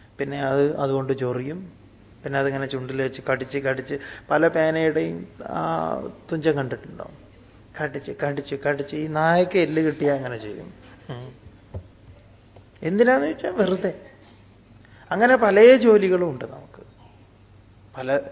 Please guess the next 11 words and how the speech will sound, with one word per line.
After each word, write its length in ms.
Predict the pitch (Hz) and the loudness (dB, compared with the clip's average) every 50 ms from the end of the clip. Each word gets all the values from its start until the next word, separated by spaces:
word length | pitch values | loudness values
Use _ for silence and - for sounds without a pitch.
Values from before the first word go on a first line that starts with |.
| - - - | -18 -18 -16
ഇന്ദ്രിയങ്ങളെ 540 | - 147 151 160 180 170 156 156 151 143 143 | -14 -8 -4 -2 -2 -2 -2 -2 -2 -2 -2
നമ്മൾ 400 | 131 127 123 120 120 - - - - - - - - - - - - - - - - - - | -4 -4 -8 -10 -10 -10 -12 -12 -14 -20 -20 -20 -20 -20 -20 -20 -20 -20 -20 -20 -20 -12 -12
അങ്ങനെ, 380 | 143 143 151 156 156 143 - - - - - | -10 -8 -8 -8 -8 -10 -10 -12 -16 -16 -14
ഏഹ്, 500 | - 135 139 135 131 - - 87 - - - - - - - - - _ _ - - - - - - - - - - - - | -12 -12 -12 -12 -10 -10 -12 -12 -14 -16 -20 -20 -20 -20 -20 -20 -20 _ _ -20 -20 -20 -20 -20 -20 -20 -20 -20 -20 -8 -2
ഊർജത്തെ 520 | 175 180 196 208 208 175 208 202 208 185 165 | 2 6 6 6 8 8 6 6 8 6 4
വ്യയം 400 | 156 151 143 143 139 139 139 139 | 6 6 6 6 6 6 2 -2
ചെയ്യുന്നു 500 | 135 120 117 117 117 - 120 - 117 113 | -4 -4 -4 -6 -12 -14 -16 -16 -18 -16
അനാവശ്യമായിട്ട്. 880 | 110 120 123 120 120 120 120 117 - - 127 - - - - - - - - - - - - 156 | -14 -10 -8 -6 -6 -6 -8 -10 -12 -14 -16 -16 -18 -20 -20 -20 -20 -20 -20 -20 -14 -2 0 2
അതില്ലാതിരിക്കലിനെയാണ് 1200 | 175 196 175 185 190 220 214 220 220 214 202 180 - 190 175 175 170 165 156 143 139 143 151 170 - - - - - - | 2 2 2 6 8 10 10 10 10 8 6 4 2 0 0 0 0 -2 -2 -2 -2 -4 -6 -8 -10 -14 -20 -20 -18 -18
ദമ. 380 | 147 131 117 110 110 113 117 117 - - - - - - - - - - - - - - - - | -12 -10 -8 -6 -4 -6 -6 -6 -8 -16 -20 -20 -20 -20 -20 -20 -20 -20 -20 -20 -16 -2 6 6
തപ, 180 | 160 156 165 | 8 8 8